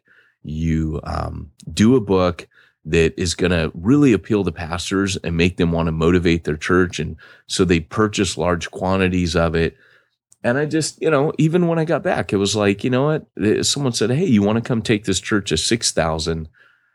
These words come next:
And I said, "No, you know, I,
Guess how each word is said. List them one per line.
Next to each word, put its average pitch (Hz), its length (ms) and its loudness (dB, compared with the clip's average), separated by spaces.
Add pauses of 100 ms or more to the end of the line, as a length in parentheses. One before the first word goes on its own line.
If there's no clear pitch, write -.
(320)
And 92 160 2
I 98 100 2
said, 98 280 0
"No, 123 540 -4 (240)
you 90 160 -2
know, 85 400 0
I, 98 180 -4